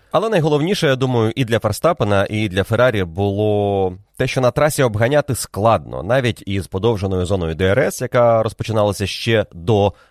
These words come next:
виходу на бенкінг. Але не було гарантій, що вона буде працювати максимально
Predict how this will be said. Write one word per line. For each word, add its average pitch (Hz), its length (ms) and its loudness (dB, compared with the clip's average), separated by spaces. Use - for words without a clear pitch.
виходу 98 460 0
на 92 120 2
бенкінг. 87 600 -2
Але 156 220 2
не 185 80 2
було 135 180 2
гарантій, 113 420 2
що - 180 -4
вона 101 240 2
буде 113 340 0
працювати 90 840 -2
максимально 95 760 -2